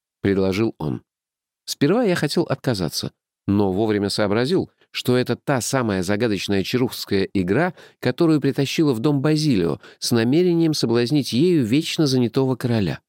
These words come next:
А значит, рано или поздно это счастье обрушится на меня. В один прекрасный вечер, когда я приду домой с целью запереться в башне и отдохнуть там от всего мира сразу, а Базилио перехватит меня на пороге,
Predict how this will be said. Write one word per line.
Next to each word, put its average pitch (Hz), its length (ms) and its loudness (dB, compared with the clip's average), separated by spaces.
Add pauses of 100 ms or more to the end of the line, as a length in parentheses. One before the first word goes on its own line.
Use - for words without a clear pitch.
(440)
А 104 180 2
значит, 139 420 -2
рано 123 360 0
или 98 140 0
поздно 170 580 0
это 143 240 -2
счастье 185 540 0
обрушится 131 640 -2
на 131 80 2
меня. 139 320 0 (500)
В 95 140 2
один 120 260 0
прекрасный 117 500 0
вечер, 131 340 0
когда 117 280 0
я 117 80 0
приду 113 220 0
домой 117 380 2
с - 60 -6
целью 120 360 0
запереться 113 480 0
в 98 100 -2
башне 123 420 -2 (220)
и 127 60 0
отдохнуть 131 580 0
там 127 180 -2
от 107 100 -4
всего 139 280 2
мира 120 220 0
сразу, 143 480 -2 (280)
а 113 100 0
Базилио 139 500 2
перехватит 117 540 -2
меня 110 180 2
на 104 100 0
пороге, 127 440 -2